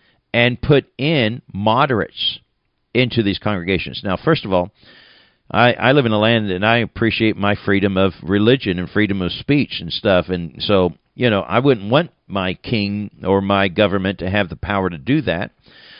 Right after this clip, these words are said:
But in, in, uh, Saudi Arabia, they have that power. They don't have those freedoms yet there. And so the fundamentalists have been removed out of the,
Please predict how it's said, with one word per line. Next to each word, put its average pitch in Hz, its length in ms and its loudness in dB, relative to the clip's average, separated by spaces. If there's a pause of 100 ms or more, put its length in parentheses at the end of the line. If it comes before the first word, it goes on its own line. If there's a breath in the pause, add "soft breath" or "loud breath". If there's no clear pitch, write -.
(240 loud breath)
But 110 220 4
in, 110 440 0
in, 104 640 -2
uh, 95 160 2
Saudi 123 280 2
Arabia, 139 300 2
they 104 260 2
have 98 220 -2
that 101 160 0
power. 120 200 0
They 90 100 2
don't 104 160 -2
have 113 140 -2
those 98 220 0 (100)
freedoms 90 500 -2
yet 90 240 -2
there. 82 320 -2 (500 loud breath)
And 110 140 -4
so 117 300 4
the 110 380 2 (640)
fundamentalists 120 680 0 (560)
have 113 240 0
been 110 160 0
removed 110 920 0 (520)
out 120 220 4
of 107 140 -2
the, 104 420 0